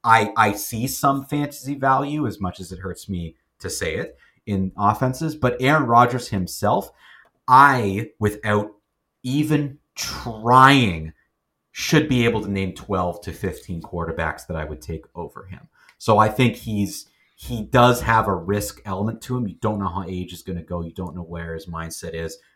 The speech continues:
I don't know how much hard work he's gonna put in, but we'll see, because he has that potential to turn this Jets into something where they were close to a playoff team without him.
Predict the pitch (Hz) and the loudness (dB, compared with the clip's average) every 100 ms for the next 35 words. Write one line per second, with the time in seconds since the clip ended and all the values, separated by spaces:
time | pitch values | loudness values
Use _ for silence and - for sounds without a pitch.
0 | _ - 85 90 82 87 82 - 85 80 | _ -10 -6 -4 -2 -2 -4 -6 -10 -8
1 | 85 - - 90 87 95 101 120 135 _ | -12 -14 -14 -14 -12 -8 -8 -8 -12 _
2 | _ _ 127 98 95 - _ _ _ _ | _ _ 6 6 4 -6 _ _ _ _
3 | _ _ _ _ _ _ _ 104 104 107 | _ _ _ _ _ _ _ -6 -2 0
4 | 95 - 117 87 - _ 107 113 110 - | 0 -4 -6 -6 -10 _ -8 0 0 0
5 | 117 101 113 120 - 120 - 139 - 175 | -4 4 4 4 2 2 2 -6 -2 -2
6 | 202 - 113 92 110 - _ _ _ - | -2 -2 0 0 -2 -8 _ _ _ -18
7 | - _ - 120 - 123 117 117 110 101 | -18 _ -8 -8 -2 4 6 6 2 0
8 | 104 - - 110 98 - 95 - 98 - | -2 -4 -2 -2 -2 -6 -10 -6 -6 -6
9 | 95 98 110 190 220 - - - 104 151 | -4 -2 0 0 -2 -4 -8 -4 -2 -2
10 | 156 - 107 - 104 110 104 - 110 98 | -4 -8 -8 -6 -4 -2 -4 -6 -6 -4
11 | 90 90 85 - | -6 -10 -12 -16